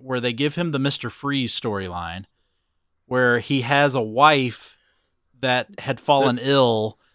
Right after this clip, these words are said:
Speaker 1: and he's got her cryogenically frozen 'cause he's trying to find a cure for her disease.
Speaker 2: Yeah, so they're trying to make him a, a sympathetic villain.
Speaker 1: Yes.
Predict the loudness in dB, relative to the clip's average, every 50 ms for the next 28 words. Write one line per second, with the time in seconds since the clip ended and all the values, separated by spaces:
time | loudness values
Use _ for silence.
0 | _ _ -10 -8 -6 -4 -4 -4 -2 0 0 0 0 -2 -4 -4 -4 -4 0 2
1 | 4 4 4 4 2 2 0 0 -2 -2 -4 -6 -4 -2 -2 0 0 0 -2 -4
2 | -4 -6 -6 -6 -6 -6 -6 -6 -8 -6 -4 -2 -2 -2 -2 -2 -2 -2 -2 -4
3 | -6 -6 -4 -2 0 0 0 -2 -4 -6 -8 -6 -6 -6 -6 -6 -6 -6 -6 -6
4 | -6 -8 -10 -12 -18 _ _ -12 -10 -8 -6 -4 -2 -2 -2 -2 -2 0 0 2
5 | 2 0 0 -2 -2 -2 -4 -4 -4 -4 -4 -2 -2 -4 -4 -4 -6 -4 -4 -4
6 | -4 -4 -4 -4 -6 -6 -6 -4 -4 -4 -4 -6 -8 -8 -8 -4 -2 0 0 -2
7 | -2 -8 -20 -20 -20